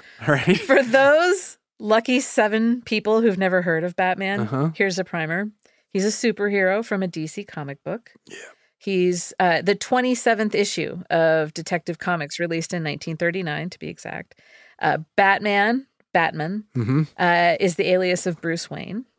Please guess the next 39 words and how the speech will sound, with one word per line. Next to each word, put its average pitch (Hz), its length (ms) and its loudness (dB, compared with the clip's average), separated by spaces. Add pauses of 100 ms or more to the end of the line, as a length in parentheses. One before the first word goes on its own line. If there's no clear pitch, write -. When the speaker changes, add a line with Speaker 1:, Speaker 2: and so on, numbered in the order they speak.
Speaker 1:
Ah. 120 480 0 (280)
Speaker 2:
That's 190 160 -2
another 202 240 2
thing 190 160 0
you 180 100 0
can 165 180 -6
make 156 160 -4
my 160 140 -2
nephew 160 420 -4
really 160 200 -4
mad 156 240 -4
by 160 100 -4
calling 156 320 -8
him 151 120 -8
Batman. 175 680 -2
Speaker 1:
Uh-huh. 131 220 2
Speaker 2:
He 143 60 0
doesn't 147 220 -6
care 139 180 -8
for - 120 -12
that. - 240 -8
Speaker 1:
Oh, 151 160 6
like, 139 160 4
like, 135 160 2 (160)
like 120 200 2
Bruce 135 220 2
Batman? 139 420 4
Speaker 2:
Yeah, 190 200 4
Br-, 185 100 0 (160)
Bruce 196 220 2
Batman, 180 320 2
D 170 160 0
D 165 100 0
S. 175 240 0 (340)
Um, 165 520 2 (200)
Bruce 233 260 2
Wayne 214 340 2
is 190 160 0
an 196 140 -2